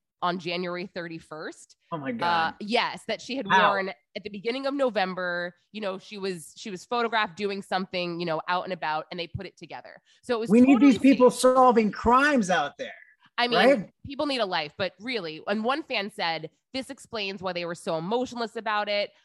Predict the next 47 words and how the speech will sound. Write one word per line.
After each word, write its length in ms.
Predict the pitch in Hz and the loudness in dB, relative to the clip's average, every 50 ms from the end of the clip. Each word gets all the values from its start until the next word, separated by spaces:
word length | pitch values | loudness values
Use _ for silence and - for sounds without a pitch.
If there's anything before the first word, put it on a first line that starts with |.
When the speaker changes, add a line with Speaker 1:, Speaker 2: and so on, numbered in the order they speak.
| _ - | _ -6
Speaker 1:
I 100 | 196 202 | -6 -6
wish 200 | 208 247 247 - | -6 -8 -10 -8
they 140 | 240 220 | -8 -8
had 120 | 208 196 - | -8 -8 -10
stuck 380 | - - - 196 185 - _ - - | -12 -8 -6 -6 -6 -6 _ -18 -16
to 240 | - 208 180 170 170 | -12 -10 -10 -10 -10
a 60 | 165 | -10
real 320 | 165 156 208 294 392 440 - | -12 -10 -8 -8 -8 -8 -10
timeline 580 | - - 196 156 143 147 151 151 139 143 151 143 135 | -12 -12 -10 -8 -8 -8 -8 -8 -10 -10 -12 -10 -8
rather 380 | 175 170 165 170 175 175 175 | -6 -6 -4 -4 -6 -8 -8
than 180 | 160 160 156 156 | -8 -8 -10 -10
jumble 380 | 151 - 190 185 190 180 180 | -8 -6 -6 -6 -6 -6 -8
it 80 | 175 165 | -8 -8
around 640 | 160 151 165 185 180 170 160 156 147 156 156 151 _ _ _ _ _ - | -8 -6 -4 -4 -2 -2 -2 -4 -4 -6 -8 -12 _ _ _ _ _ -12
just 200 | 220 208 - - | -12 -12 -10 -10
to 40 | 208 | -10
have 160 | 220 185 160 | -8 -8 -8
a 60 | 170 | -8
good 240 | 160 170 175 165 156 | -8 -8 -10 -10 -8
final 320 | - 165 151 151 147 147 - | -8 -8 -8 -8 -8 -8 -6
episode. 520 | - - - 196 175 - 139 123 127 135 - _ - 165 _ | -6 -6 -6 -8 -14 -14 -12 -14 -14 -14 -16 _ -20 -20 _
Do 300 | - 185 190 196 196 208 - - | -10 -10 -8 -8 -8 -10 -12 -14
better, 440 | 147 - - 156 151 156 151 147 - _ _ _ | -12 -8 -8 -8 -8 -8 -10 -12 -16 _ _ _
Hulu." 440 | - 151 143 123 120 95 82 87 143 _ _ _ _ _ _ _ _ _ - | -18 -18 -16 -16 -18 -20 -20 -20 -20 _ _ _ _ _ _ _ _ _ -6
Speaker 2:
Oh 120 | 151 156 147 | -6 -4 -4
my 140 | 131 127 | -4 -6
gosh. 440 | 123 120 135 113 98 107 120 - - - | -8 -8 -10 -10 -10 -10 -12 -12 -6 -2
Yeah, 280 | 233 240 262 262 233 196 | 2 2 4 4 4 2
well, 220 | 165 147 135 131 156 | 0 -2 -4 -4 -2
let's 200 | 196 220 214 233 | -2 -2 2 2
move 180 | 240 233 180 | 2 2 4
on. 160 | 226 202 185 180 | 2 2 2 2
And 100 | 190 196 | 2 2
in 100 | 220 214 | 0 0
the 60 | 233 | 2
world 300 | 233 269 277 285 269 240 | 2 4 4 4 4 2
of 60 | - | 0
Speaker 1:
Yeah. 60 | - | 0
Speaker 2:
film, 340 | - - 262 254 233 214 190 | 0 2 2 2 2 2 0
according 400 | - - - 226 240 240 254 247 | -4 -4 -2 -2 -2 -2 -2 -4
to 80 | - 226 | -6 -8
Variety, 640 | 185 160 175 170 175 180 190 190 180 151 147 147 135 | -8 -8 -8 -4 -2 0 0 0 0 -2 -4 -8 -10
Lightyear, 800 | 143 147 175 214 240 254 247 - 165 147 131 127 123 135 147 147 | -8 -4 2 4 4 4 2 0 -10 -12 -10 -10 -10 -10 -10 -8
which 200 | 160 165 160 - | -8 -8 -6 -6
is 100 | 156 143 | -6 -6
a 60 | 151 | -6
spin-off, 520 | 143 - - 185 180 175 170 170 160 156 | -6 -6 -4 -2 0 0 0 0 0 -2